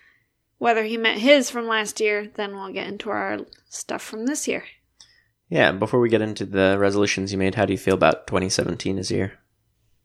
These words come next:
Speaker 1: Yeah, it was a
Speaker 2: Pretty
Speaker 1: good
Speaker 2: happy
Speaker 1: year.
Speaker 2: with it?
Speaker 1: Yeah.
Speaker 2: No, I thought it
Speaker 1: As
Speaker 2: was
Speaker 1: far
Speaker 2: really
Speaker 1: as
Speaker 2: good.
Speaker 1: my resolutions, or as far as just
Speaker 2: No,
Speaker 1: I
Speaker 2: just overall.
Speaker 1: Yeah. Yeah, it was,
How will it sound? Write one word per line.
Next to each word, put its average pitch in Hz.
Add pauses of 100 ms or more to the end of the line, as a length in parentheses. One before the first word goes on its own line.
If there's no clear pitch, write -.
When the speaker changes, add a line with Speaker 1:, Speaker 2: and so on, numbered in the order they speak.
(140)
Speaker 1:
Yeah, 349
it 523
was 453
a 349
Speaker 2:
Pretty 294
Speaker 1:
good 226
Speaker 2:
happy 226
Speaker 1:
year. 226
Speaker 2:
with 107
it? -
Speaker 1:
Yeah. 415 (960)
Speaker 2:
No, -
I 117
thought -
it 269
Speaker 1:
As 262
Speaker 2:
was -
Speaker 1:
far 277
Speaker 2:
really 254
Speaker 1:
as 240
Speaker 2:
good. 247
Speaker 1:
my 254
resolutions, 254
or 277
as 247
far 240
as 220
just 226
Speaker 2:
No, 143
Speaker 1:
I -
Speaker 2:
just -
overall. 110
Speaker 1:
Yeah. 370 (680)
Yeah, 440
it 466
was, -